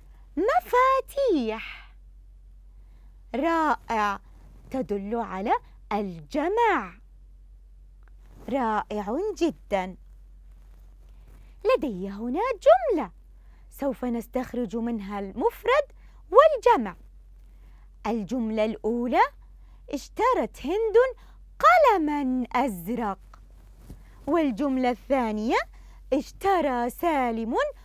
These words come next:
أقلاما ملونة. كلمة قلم،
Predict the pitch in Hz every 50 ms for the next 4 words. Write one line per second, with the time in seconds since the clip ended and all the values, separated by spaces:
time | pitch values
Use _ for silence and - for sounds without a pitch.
0 | - - - - - - - - - - 294 277 294 320 381 440 554 640 679 659
1 | 554 453 359 294 285 294 285 262 254 254 247 254 262 262 247 269 262 254 233 220
2 | 226 247 208 202 220 214 196 190 - - - - - - - - - - - -
3 | - - - - - - - - 381 349 277 240 226 214 226 339 494 - - -
4 | - - - - - - 359 370 339 349 381 466 523 523 480 359 277 220 180